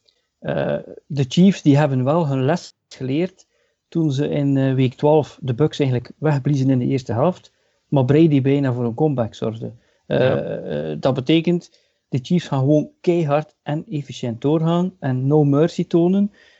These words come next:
Speaker 1: Want eigenlijk, als je hun, hun seizoen bekijkt, soms was het een beetje een lijzige manier van spelen. In de zin van een beetje een kat die, die met een muis speelde.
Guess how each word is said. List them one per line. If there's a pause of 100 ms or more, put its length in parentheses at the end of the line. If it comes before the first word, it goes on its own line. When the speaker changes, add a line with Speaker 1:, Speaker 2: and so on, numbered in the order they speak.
Speaker 1:
Want
eigenlijk,
als
je
hun,
hun
seizoen
bekijkt, (320)
soms
was
het
een
beetje
een
lijzige
manier
van
spelen.
In
de
zin
van
een (300)
beetje
een
kat
die,
die
met
een
muis
speelde.